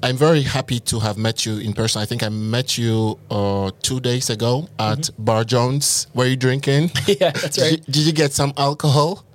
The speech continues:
Speaker 2: I didn't. No, I was trying to save my voice.
Speaker 1: Oh, okay.
Speaker 2: As, if
Speaker 1: Smart.
Speaker 2: you can't, if you can't tell, I'm already starting to lose it. <laughs>
Speaker 1: <laughs> Yeah, I think it's, your voice is still solid.
Speaker 2: <laughs>
Speaker 1: So,
Speaker 2: Thanks.
Speaker 1: right. So today we are going to talk a bit about, um, Turbo Native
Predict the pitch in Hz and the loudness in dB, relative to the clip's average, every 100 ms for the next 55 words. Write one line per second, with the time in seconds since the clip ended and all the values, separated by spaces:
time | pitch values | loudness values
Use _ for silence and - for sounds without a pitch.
0 | - - 170 165 190 175 139 - 160 165 | -10 -2 -2 0 0 0 -2 0 2 4
1 | 135 151 165 165 143 - 147 135 117 135 | 4 0 -2 -2 0 0 0 -2 0 0
2 | 123 - - - 135 113 131 123 113 123 | 2 0 -2 0 0 0 -2 -2 -2 -2
3 | 143 139 127 120 - - 156 170 156 151 | -2 2 2 0 -6 -8 -2 -2 -2 0
4 | 139 139 143 139 156 151 175 165 220 - | 0 0 0 0 0 0 2 2 0 0
5 | - 127 - - 208 - 208 - - - | 0 2 2 2 -4 -2 -4 -4 -6 -6
6 | 165 135 123 180 160 123 - 123 123 117 | -2 0 0 -2 -2 -2 0 0 2 0
7 | 110 - 107 104 - - 98 87 - 143 | 0 -2 0 -2 0 -2 -2 -4 -4 -4
8 | - - 120 131 135 - - - 123 110 | 0 0 0 -2 -2 -8 -8 -6 -2 -2
9 | - - - 147 - 160 185 165 135 131 | -4 -16 -2 -2 0 2 4 4 2 0
10 | - 113 104 104 104 - 101 98 90 - | 0 -2 -2 -2 -2 -2 -4 -2 -4 -6
11 | - 107 98 92 90 87 87 - 110 104 | -6 -2 0 0 0 -2 -2 -2 0 0
12 | 101 98 110 117 | 0 0 0 0